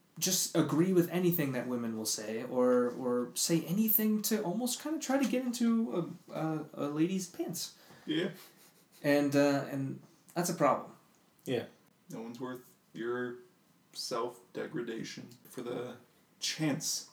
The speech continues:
Speaker 2: of getting in their pants.
Speaker 3: Yeah.
Speaker 2: It's not worth it.
Speaker 3: Yeah.
Speaker 1: You be kinda, you kinda become sort of like a, a, a kiss butt.
Speaker 2: Yeah.
Speaker 1: A brown noser, as it were.
Speaker 3: Yeah. And I'm the first to admit that I'm uneducated on a lot of stuff.
Speaker 2: Yeah.
Speaker 3: People have said that I'm unwoke,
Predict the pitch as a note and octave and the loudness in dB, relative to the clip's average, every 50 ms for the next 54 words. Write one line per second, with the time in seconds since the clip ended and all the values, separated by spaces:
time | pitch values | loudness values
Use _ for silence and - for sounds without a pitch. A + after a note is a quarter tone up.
0 | _ _ _ - - - A2 A2 G#2+ A2 G#2+ G#2 G#2 G#2 G2+ - - - - - | _ _ _ -8 -6 -6 -6 -2 -2 0 2 2 0 0 -2 -4 -8 -10 -14 -20
1 | - - - - _ _ _ _ _ _ _ _ _ _ - - A3+ A3 C3+ G#2+ | -20 -20 -20 -20 _ _ _ _ _ _ _ _ _ _ -4 0 2 2 2 2
2 | G2+ - - - - - E3 D#3 D3+ D#3+ E3+ E3 - - - - _ _ _ _ | -2 -8 -14 -18 -8 0 2 2 4 4 2 0 -2 -6 -14 -20 _ _ _ _
3 | _ _ _ C3 B2 G#2+ G#2 - - _ _ - - - F#3+ A3 G#3+ - A#3 A3+ | _ _ _ -6 -6 -6 -6 -10 -16 _ _ -12 -4 2 2 2 4 4 2 2
4 | G#3+ F3+ F#3+ F3 - G#3 G3+ G3 F#3+ - F#3 F3+ E3+ E3+ - F3 E3 D#3+ C#3+ C3+ | 2 0 0 0 0 0 2 2 2 2 2 2 2 2 2 4 4 4 4 2
5 | C3+ C3 B2+ C3 B2+ B2 B2 A#2+ A#2+ A#2+ A#2 A2+ B2 B2+ B2 A#2 A#2 - - - | 0 -2 0 2 2 4 4 2 2 0 -2 -4 -4 -6 -4 -4 -4 -6 -6 -10
6 | A2+ - - - - C#3+ - - - A2+ A2+ A2 - - - _ _ _ _ _ | -12 -12 -8 -6 -4 -4 -2 -4 -4 -4 -4 -6 -6 -8 -10 _ _ _ _ _
7 | _ - _ G3 G#2 D3 C#3+ C3+ D3 D#3+ E3 E3 E3 D#3 C#3+ C3+ B2+ A#2+ A#2 G#2+ | _ -16 _ 0 2 2 4 6 8 8 10 10 10 8 6 4 2 2 0 0
8 | A2 G#2+ G#2 G#2 - - - _ _ _ _ _ _ _ _ _ _ _ _ _ | -2 -6 -8 -8 -12 -16 -20 _ _ _ _ _ _ _ _ _ _ _ _ _
9 | _ - G#2+ A2 G#2+ A2 G#2+ G#2 G#2 - - _ _ _ G#3+ - - - - - | _ -14 -12 -10 -8 -8 -8 -10 -10 -12 -16 _ _ _ 0 2 2 2 0 -4
10 | - - - _ C#3+ D#3 G3+ A#3+ B3+ B3 - - F3+ F#3+ F#3 F3+ - - D#3 C#3 | -12 -20 -6 _ 4 6 6 6 6 4 2 6 6 6 6 6 4 2 2 2
11 | C3+ D3 E3 F#3 - A#2+ A#2+ A#2 A#2 B2 C3+ C3+ C#3 D3 C#3+ A#2 G#2 A#2 G#2 G#2 | 2 2 0 2 2 2 2 2 0 0 2 2 0 0 -2 -4 -2 -2 -2 -2
12 | G#2+ G#2+ G#2 G#2 G#2 G#2 G2 F#2 - - - F#2+ D#2 - - C#3+ C3+ B2+ - - | -4 -4 -6 -6 -6 -6 -4 -4 -4 -2 -2 -4 -4 -4 -2 2 2 2 2 2
13 | - - - - - F3 F3 E3 E3+ D#3+ D#3 D#3+ D#3 C#3 - - - - - - | -2 -6 -12 -4 0 0 2 4 6 6 6 6 4 2 -2 -8 -12 -14 -18 -18
14 | - - - - - D#3+ D#3+ D#3+ D#3 D#3 D#3 D#3 D#3+ D#3+ - - D#3 F3 D#3 C3 | -6 -2 0 6 6 8 8 8 8 6 6 4 4 2 2 2 4 4 6 6
15 | D3 G#3 F#3+ - - - | 8 8 6 6 2 -6